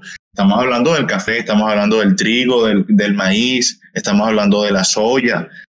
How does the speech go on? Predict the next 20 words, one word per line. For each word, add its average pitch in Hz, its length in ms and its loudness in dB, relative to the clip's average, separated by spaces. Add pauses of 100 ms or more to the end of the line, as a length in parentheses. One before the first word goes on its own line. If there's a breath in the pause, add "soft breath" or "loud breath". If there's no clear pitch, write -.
(280)
Cantidad 139 760 0
de 165 80 2
productos 165 440 2
que 165 80 0
han 139 120 -4
presentado, 143 580 0
por 107 180 -2
lo 107 80 2
menos 113 240 2
en 151 60 0
el 139 80 0
dos 123 140 0
mil 127 160 0
veinte, 139 280 0
dos 110 140 2
mil 110 120 0
veintiuno, 147 580 -2 (100)
incrementos 113 640 2
bastante 107 360 0
notables. 95 460 -2